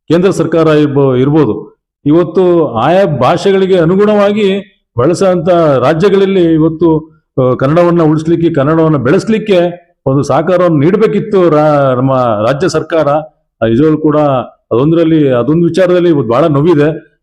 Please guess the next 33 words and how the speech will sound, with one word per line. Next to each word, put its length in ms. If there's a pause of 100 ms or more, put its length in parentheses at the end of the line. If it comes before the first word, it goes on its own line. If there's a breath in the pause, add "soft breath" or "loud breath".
(100)
ಅದೊಂದು 260
ವಿಚಾರ 280
ಮತ್ತು 340
ನಮ್ಮ 420
ಗಡಿನಾಡಿನಲ್ಲಿ 580
ನಡೆಯುವಂತ 340 (300)
ಕನ್ನಡಿಗರ 320
ಮೇಲೆ 220
ದೌರ್ಜನ್ಯ 380
ಇರ್ಬೋದು, 680 (220)
ಇವತ್ತು 380
ಯಾವುದೇ 440
ತರದ 300
ಒಂದು 400
ಸ್ಟೆಪ್ನ 380
ತಾಂತಾ 380
ಇಲ್ಲ 120
ಸರ್ಕಾರಗಳು. 680 (920)
ಏಕೆಂದ್ರೆ 400
ಇವತ್ತು 260
ಗಡಿನಾಡು 380
ಪದೇ 260
ಪದೇ 220
ಗಲಾಟೆ 280
ಆಗ್ತಾ 220
ಇದೆ. 480 (260)
ಒಂದ್ 220
ಕಡೆ 200
ಕಾವೇರಿ 400
ಗಲಾಟೆ 340
ಅಂತೇಳಿ 240
ಅಲ್ಲೂ 180
ಕೂಡ 180